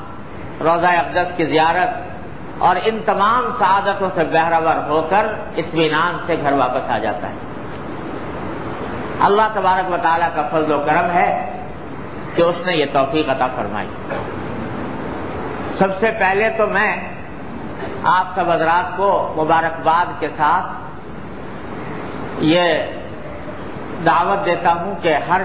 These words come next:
شخص کو، جسے حج بیت اللہ کا جس نے ارادہ کیا ہے، پہلے قدم پر اللہ تعالیٰ کا شکر ادا کرنا چاہیے کہ اس کی توفیق عطا فرمائی۔ وہ نہ جانے کتنے لوگ ہیں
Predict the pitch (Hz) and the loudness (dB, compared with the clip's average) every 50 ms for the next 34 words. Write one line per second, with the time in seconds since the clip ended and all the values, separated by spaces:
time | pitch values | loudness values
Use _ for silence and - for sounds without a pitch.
0 | 180 - - 208 214 208 - - - - 151 131 123 - - - - - - - | -2 -2 0 2 2 2 0 -6 -2 0 2 2 2 0 -4 -8 -8 -10 -10 -8
1 | - 143 156 160 156 175 170 160 143 131 113 110 - - - - - - - - | -4 0 0 0 2 2 2 2 2 0 -4 -6 -8 -10 -10 -10 -10 -10 -10 -10
2 | - - - - - - - - - - - - - - - - - 165 170 165 | -10 -10 -8 -8 -8 -8 -8 -8 -8 -8 -8 -8 -8 -8 -8 -2 2 2 2 4
3 | 165 175 160 160 160 151 151 156 156 165 170 165 160 160 156 147 151 147 151 156 | 4 2 2 2 2 2 0 0 4 4 2 2 2 -2 -2 -2 -2 -2 -2 0
4 | 143 135 131 139 147 147 160 160 160 - 156 151 139 139 139 143 135 - - - | 2 4 4 4 4 4 2 0 0 2 2 4 4 4 4 2 0 0 -2 -6
5 | - - - - - - - - - - - - - 151 156 165 165 170 165 - | -10 -10 -10 -12 -12 -12 -12 -10 -10 -10 -8 0 2 4 4 4 4 2 2 2
6 | - - - 156 156 156 151 - 170 160 151 - 151 156 151 151 143 - - 131 | 2 2 2 4 2 2 2 2 2 2 2 2 2 2 4 2 2 4 2 2
7 | 139 147 151 143 143 123 110 - - 127 123 156 139 135 127 127 123 - 127 120 | 4 2 2 0 0 -2 -4 -2 -2 0 0 2 2 2 2 2 2 0 -2 0
8 | 123 123 113 - 117 113 117 139 127 107 - - - - - - - - - - | 0 -2 -2 0 2 2 4 4 2 2 0 -4 -6 -8 -8 -8 -8 -8 -8 -6
9 | - - - - - 151 151 165 156 - - 170 147 - 139 131 127 - - 151 | -6 -6 -6 -2 2 4 4 4 2 2 0 0 0 2 2 2 2 2 0 0
10 | 156 - 127 117 - 113 - - 107 95 - - 82 82 - - - - - - | 0 0 0 0 0 0 0 0 -4 -4 -4 -6 -8 -8 -8 -8 -8 -8 -8 -6
11 | - - - - - - - - - - - - - - - - - - 190 202 | -6 -6 -6 -6 -6 -6 -6 -6 -6 -6 -6 -6 -6 -6 -6 -4 0 0 2 4
12 | 208 208 220 220 226 233 226 226 - 208 196 202 196 214 240 247 220 214 220 226 | 4 4 4 4 4 2 -2 2 2 0 2 2 2 2 4 4 4 4 4 4
13 | 202 196 190 180 160 139 | 4 2 0 0 -2 -2